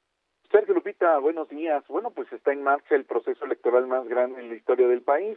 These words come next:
Desde este domingo, miles de candidatos buscan la preferencia de millones de personas a los que esperan convencer de que son la mejor opción y ganar así su voto en las urnas. En este y todos los procesos electorales, la participación ciudadana es determinante para consolidar la democracia. Sin embargo, al analizar su evolución en los comicios del país,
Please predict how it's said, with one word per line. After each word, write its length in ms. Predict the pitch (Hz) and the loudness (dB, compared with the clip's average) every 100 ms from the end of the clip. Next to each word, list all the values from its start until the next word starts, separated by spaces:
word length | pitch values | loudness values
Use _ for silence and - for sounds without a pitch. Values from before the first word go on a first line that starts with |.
| - | -8
Desde 300 | 123 113 120 | 0 0 0
este 180 | 127 127 | -2 -2
domingo, 400 | 131 156 165 170 | -2 -4 -4 -6
miles 260 | 143 131 127 | -6 -2 0
de 100 | 120 | 2
candidatos 580 | 120 113 123 131 143 110 | 0 0 2 2 0 -4
buscan 500 | 131 - 135 120 113 | -6 -4 -2 -2 0
la 120 | 113 | -2
preferencia 500 | 120 113 123 139 143 | 0 -2 -4 -4 -2
de 60 | 117 | -2
millones 260 | 120 151 | -2 -2
de 80 | 127 | 0
personas 560 | 117 110 151 170 147 131 | -2 2 0 0 -4 -6
a 60 | |
los 180 | 117 - - | -6 -6 -2
que 160 | 113 | -2
esperan 340 | 107 131 135 131 | 2 0 0 -2
convencer 640 | 117 110 110 123 131 131 | -6 -6 -8 2 2 2
de 100 | 117 | -2
que 140 | - | -4
son 200 | - 120 | -2 0
la 60 | 117 | 0
mejor 300 | 107 123 123 | 0 0 2
opción 360 | - 127 123 123 _ _ _ _ - | 0 -4 -6 -10 _ _ _ _ -10
y 80 | 107 | 0
ganar 260 | 110 117 | 2 2
así 180 | 117 135 | 0 -4
su 160 | - 110 | -6 2
voto 260 | 107 - | 2 2
en 80 | 113 | -4
las 180 | 110 110 | -6 -2
urnas. 300 | 180 180 156 _ _ _ _ _ - | 0 0 -6 _ _ _ _ _ 0
En 140 | 147 | 2
este 340 | 202 - 190 - | 0 0 -4 -8
y 100 | 170 | -4
todos 220 | - 208 | 4 4
los 100 | 175 | 4
procesos 320 | - 120 - | -2 -10 -8
electorales, 540 | 131 104 - 101 107 - _ _ | -6 -8 -6 -4 -4 -4 _ _
la 140 | 113 104 | -6 -2
participación 840 | 104 - 107 - - 107 - 156 | -2 -4 -10 -18 -6 -4 -4 -2
ciudadana 440 | 131 98 104 123 | 2 2 2 -2
es 60 | 113 | -6
determinante 600 | 104 - 90 95 107 110 | -4 -4 -6 -6 -4 -4
para 200 | - 92 | -2 -4
consolidar 580 | 101 95 90 90 92 101 | -6 -12 -8 -4 2 2
la 100 | 98 | 2
democracia. 540 | 95 104 - 135 139 | 0 -2 2 2 2
Sin 160 | 120 113 | -4 -8
embargo, 360 | 110 131 135 127 | -2 2 2 2
al 100 | 107 | -2
analizar 440 | 95 95 120 120 | -8 -6 0 0
su 80 | - | 0
evolución 460 | 101 101 95 113 107 | -6 -8 -4 -4 -2
en 60 | |
los 120 | 92 78 | -8 -10
comicios 360 | 92 98 95 | -12 -10 -6
del 140 | 98 95 | -6 -2
país, 240 | 101 98 | -4 -4